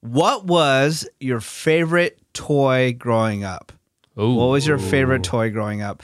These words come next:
Speaker 1: Now, I'll just give mine while you guys think about yours. Not a lot of people remember this toy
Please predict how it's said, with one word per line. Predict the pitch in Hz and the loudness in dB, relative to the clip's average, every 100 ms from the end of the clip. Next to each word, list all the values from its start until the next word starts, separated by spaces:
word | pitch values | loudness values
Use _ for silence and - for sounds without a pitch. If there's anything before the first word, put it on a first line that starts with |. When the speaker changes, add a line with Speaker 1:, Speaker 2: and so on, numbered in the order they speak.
| - - _ | -20 -20 _
Speaker 1:
Now, | 123 135 127 123 117 | 0 2 4 2 2
I'll | 131 147 | 2 2
just | 151 135 | 0 0
give | 147 | 0
mine | 131 127 120 | 2 2 2
while | 120 | 2
you | 113 | 2
guys | 117 110 | 0 -2
think | - 113 | -4 -6
about | 110 107 | -4 -4
yours. | 110 117 113 107 - - _ _ _ _ _ - | -2 0 2 -2 -6 -20 _ _ _ _ _ -6
Not | 113 156 175 | 0 2 2
a | |
lot | 180 170 | 2 2
of | |
people | 165 165 160 147 | 0 0 2 2
remember | 143 139 143 151 | 2 2 2 0
this | 151 143 | 0 -2
toy | - 147 147 147 | -2 0 2 0